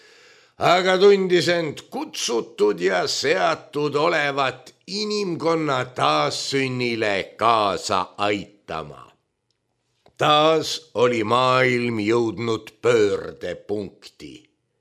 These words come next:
Käes oli aeg lõpetada vaimsed eksirännakud, inimeste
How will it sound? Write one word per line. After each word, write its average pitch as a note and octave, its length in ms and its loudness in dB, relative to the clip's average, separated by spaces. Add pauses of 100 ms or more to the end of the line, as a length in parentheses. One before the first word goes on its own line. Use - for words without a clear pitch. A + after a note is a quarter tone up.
(400)
Käes G#3 540 2
oli E3+ 260 2
aeg D#3 640 2
lõpetada C3 800 0
vaimsed C#3+ 1000 -2
eksirännakud, B2+ 1500 -4 (400)
inimeste E3+ 800 2